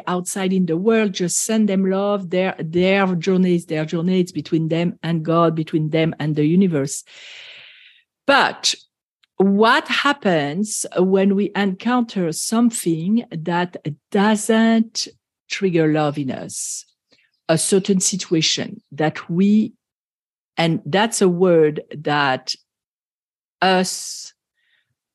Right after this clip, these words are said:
um, people who are on the spiritual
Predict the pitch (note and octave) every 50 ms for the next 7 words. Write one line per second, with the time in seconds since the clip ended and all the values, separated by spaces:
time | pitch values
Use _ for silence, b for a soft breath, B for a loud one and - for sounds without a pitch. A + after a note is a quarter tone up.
0 | _ - D3 D3 C#3 C3+ C3+ C3 A#2+ B2 A#2 G#2+ - - - _ _ - - F#3
1 | F3 - F#3+ F#3 F#3+ F#3+ D#3+ D3+ E3+ E3 D#3 - - C#3+ D#3 D3+ D3+ D#3 D3+ C#3
2 | - - _ _ _ _ _ _ _ _ _ _ _ _ _ _ - E3+ F3+ F3+
3 | E3+ E3+ - - - - F#3 F3 E3+ E3 E3 - - - E3 D#3 D#3 D3+ D3+ D3
4 | C#3+ C#3